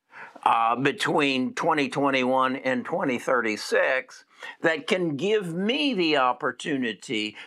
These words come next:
to invest in new companies and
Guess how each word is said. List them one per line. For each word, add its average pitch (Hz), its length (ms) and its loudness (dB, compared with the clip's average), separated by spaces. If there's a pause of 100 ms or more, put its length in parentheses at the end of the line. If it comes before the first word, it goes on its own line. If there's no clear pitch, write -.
to 185 220 2
invest 151 580 0
in 127 260 2
new 147 220 0
companies 107 720 0 (400)
and 135 640 2